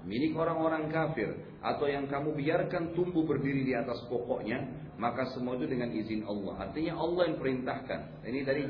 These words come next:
menjelaskan tentang kenapa ada pohon-pohon yang Nabi sallallahu alaihi wasallam tebang dan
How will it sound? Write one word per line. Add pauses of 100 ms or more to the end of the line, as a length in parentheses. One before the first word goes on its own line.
(100)
menjelaskan
tentang
kenapa
ada
pohon-pohon
yang
Nabi
sallallahu
alaihi
wasallam
tebang
dan